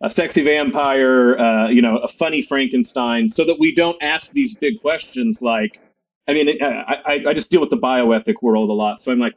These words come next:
actually, I think if people would ask about the Frankenstein monster more often, we might pause, uh, the, uh, the downhill slide into some of this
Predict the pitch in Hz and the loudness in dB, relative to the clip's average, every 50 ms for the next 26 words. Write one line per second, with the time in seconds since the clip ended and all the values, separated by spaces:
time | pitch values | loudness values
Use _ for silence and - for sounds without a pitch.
0 | _ - 156 196 196 - 202 175 - 214 208 190 180 - 190 180 - 143 131 104 | _ -6 -6 -4 -2 0 0 0 2 2 0 0 0 -2 -2 -2 0 0 -2 -2
1 | - - 127 135 147 151 147 - - - - - 135 120 - 151 147 135 147 139 | -2 -6 -4 -4 -4 -4 -4 -8 -12 -8 -4 -4 -2 -2 -2 -2 0 0 0 -2
2 | - _ - 240 - - 135 135 143 123 131 117 - - 120 110 110 110 107 110 | -4 _ -12 -10 -6 -4 -2 -2 -2 -2 -2 -4 -4 -2 -2 2 2 2 2 0
3 | 107 - - 110 110 104 101 101 98 98 104 - - 107 101 104 - _ _ _ | -4 -10 -8 -6 -6 -4 -4 -6 -8 -10 -12 -12 -12 -12 -12 -12 -14 _ _ _
4 | _ _ _ - 123 131 147 143 127 113 - - - - 143 143 143 135 123 120 | _ _ _ 2 2 2 2 2 -2 -4 -8 -12 -8 -4 -2 0 0 0 0 0
5 | 110 107 107 - _ _ _ _ _ _ _ _ - 117 113 107 104 101 104 98 | -2 -2 -4 -8 _ _ _ _ _ _ _ _ -2 -2 0 0 0 0 0 0
6 | 98 110 113 110 107 104 101 98 95 92 - - 113 123 113 143 139 135 131 117 | 0 2 4 4 4 4 2 -2 -2 -4 -6 -4 -2 0 0 0 0 0 0 0
7 | 131 120 110 110 - - 123 120 120 113 117 110 101 - - 127 117 110 104 104 | 0 0 -2 -2 -2 -2 -2 0 0 2 2 0 0 0 0 0 0 0 0 -2
8 | - - - - - | -6 -10 -14 -18 -20